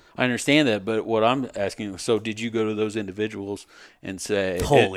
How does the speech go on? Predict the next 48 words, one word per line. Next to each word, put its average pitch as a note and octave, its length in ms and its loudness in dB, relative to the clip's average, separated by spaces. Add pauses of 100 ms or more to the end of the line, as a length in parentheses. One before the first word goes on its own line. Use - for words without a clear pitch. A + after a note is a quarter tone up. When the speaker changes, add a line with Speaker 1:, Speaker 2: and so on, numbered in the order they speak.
Speaker 1:
and, C3 60 4
Speaker 2:
crap, A#2+ 160 6
Speaker 1:
and D3 140 10
Speaker 2:
you C#3+ 80 4
Speaker 1:
be C#3 80 8
Speaker 2:
gotta C3+ 120 10
be C3+ 40 12
Speaker 1:
like, C3+ 160 6
Speaker 2:
kidding B2+ 320 6
me. C3 80 6
Speaker 1:
well, C#3 300 10
what D3 180 12
I'm C#3 220 6
getting D3+ 380 8
at B2 200 12
is A#2 180 0
you D3 100 0
don't G#3+ 200 6
know B2 160 6
if A2+ 80 2
they've B2+ 240 4
had A#2 300 6
either. E3 440 -6 (680)
Okay? G#2+ 380 2
Speaker 2:
I'm G#3+ 160 6
just F3+ 300 6
saying, G#2+ 480 4
there's D#3 260 6
a C3+ 40 -4
lot C#3+ 140 2
of D3 80 0
people D3+ 280 2
that A2 80 0
aren't A#2+ 140 2
from A2 120 -14
Kansas A#2 240 -2
City A#2+ 280 0
that G#2 140 -4
I A2 160 2
would G#2+ 300 -2
venture C#3+ 220 0
to A2+ 80 -2
guess A#2 300 0
have G#2 100 0
only G#2+ 220 0
had G#2 280 0
Five A2 300 2
Guys. - 440 -12